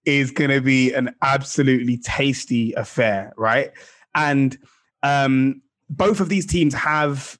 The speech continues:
uh, faced each other at major tournaments on four previous occasions, and Italy have never lost. They've actually, uh, won three and drawn one. And, and this is the fourth, um,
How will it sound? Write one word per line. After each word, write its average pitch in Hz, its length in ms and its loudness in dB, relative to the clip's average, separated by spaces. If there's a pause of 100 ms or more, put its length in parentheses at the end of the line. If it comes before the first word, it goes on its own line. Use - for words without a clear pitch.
uh, 131 340 2
faced 156 360 -2
each 131 120 -4
other 131 200 0
at 127 100 -2
major 139 300 0
tournaments 139 520 0
on 131 140 0
four 160 440 2
previous 143 380 2
occasions, 139 680 0 (320)
and 131 160 -4
Italy 160 380 0
have 131 160 -4
never 139 320 0
lost. 127 480 -2 (120)
They've 147 120 0
actually, 143 420 -2 (160)
uh, 131 500 2
won 160 280 2
three 135 580 0 (300)
and 131 200 0
drawn 135 380 2
one. 127 440 0 (440)
And, 135 320 0
and 147 180 2
this 190 200 2
is 165 160 2
the 139 80 0
fourth, - 680 0 (200)
um, 139 680 0